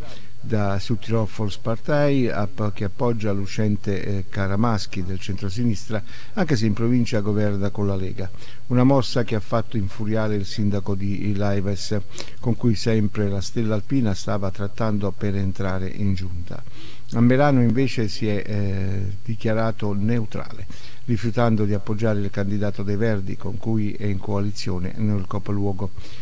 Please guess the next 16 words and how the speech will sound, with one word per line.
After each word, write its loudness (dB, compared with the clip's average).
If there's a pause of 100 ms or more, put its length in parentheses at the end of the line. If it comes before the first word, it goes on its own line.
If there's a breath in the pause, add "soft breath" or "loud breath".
(140 loud breath)
In 4
gioco 2
ci -2
sono 2
le 0
poltrone 0
da 0
assessore, 0
tra -2
scambi 0
di 0
accuse 0
interne -2
e 0
importanti 0
partite -2